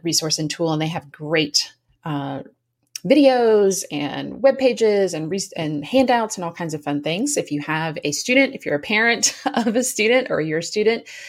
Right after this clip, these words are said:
listening to this, go check that out. That is a beautiful, um, website and place and powerful, powerful tool for you to have in your tool belt. So they define rhetorical situation like this. "This term refers to any set," and this is a quote,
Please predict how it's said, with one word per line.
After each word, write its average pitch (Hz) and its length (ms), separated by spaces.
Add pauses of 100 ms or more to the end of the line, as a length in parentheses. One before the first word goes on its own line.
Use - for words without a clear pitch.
(180)
listening 262 400
to 294 80
this, 254 340 (500)
go 165 160
check 175 260
that 170 180
out. 175 240
That - 120
is 156 140
a 151 100
beautiful, 156 760
um, 151 360
website 165 400
and 156 140
place 151 380
and 147 360 (500)
powerful, 165 640
powerful 147 480
tool 143 320
for 143 160
you 139 120
to 151 80
have 143 220
in 143 160
your 147 80
tool 320 160
belt. 190 160 (720)
So 277 140
they 339 160
define 220 520
rhetorical 190 340
situation 147 440
like - 180
this. - 360 (540)
"This - 200
term 233 200
refers 180 380
to 160 300
any 240 280
set," - 240
and 160 100
this 160 100
is - 60
a - 60
quote, - 240